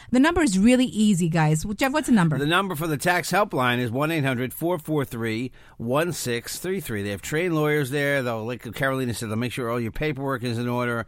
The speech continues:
Speaker 2: because, you know, the I R S can make it really hard on you. The paperwork can be confusing. Protect your family. Protect yourself. You don't want wage garnishment where they take your money. Listen, the I R S is like the best collec-, collection agency on earth, okay? And they will come after you. So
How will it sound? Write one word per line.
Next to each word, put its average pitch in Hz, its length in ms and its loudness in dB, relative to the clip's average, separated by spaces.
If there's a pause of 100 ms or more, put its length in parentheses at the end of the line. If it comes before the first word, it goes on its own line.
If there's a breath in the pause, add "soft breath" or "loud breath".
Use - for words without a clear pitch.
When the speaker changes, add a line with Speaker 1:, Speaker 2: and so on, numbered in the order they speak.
(320 loud breath)
Speaker 2:
because, 117 220 -6
you 120 60 -4
know, 117 80 -2
the 120 140 -2
I 135 120 2
R 139 60 0
S 131 120 -2
can 131 100 -4
make 117 120 -4
it 117 60 -10
really 127 200 -4
hard 131 220 2
on 127 100 0
you. 131 100 0
The 107 80 -4
paperwork 120 380 -4
can 117 100 -6
be 104 100 -4
confusing. 147 600 -2
Protect 110 460 -4
your 110 100 -8
family. 147 500 -2 (220 soft breath)
Protect 131 300 -6
yourself. 131 400 -2
You 160 80 -2
don't 208 120 0
want 160 160 -2
wage 139 380 0
garnishment 107 520 -2
where 113 80 -4
they 110 120 -6
take 127 300 -8
your 117 100 -4
money. 110 320 -2 (280 loud breath)
Listen, 143 200 -4
the 131 100 -2
I 156 180 0
R 165 100 2
S 143 160 -2
is 123 100 -6
like 120 100 -6
the 113 80 -8
best 147 280 -2
collec-, 135 340 -6 (120)
collection 139 440 -4
agency 123 400 -4
on 107 140 -6
earth, 113 420 -8 (320 soft breath)
okay? 113 320 -4
And 123 120 -2
they 143 100 0
will 135 100 -2
come 123 200 -2
after 120 280 -4
you. 95 140 -6
So 107 300 -4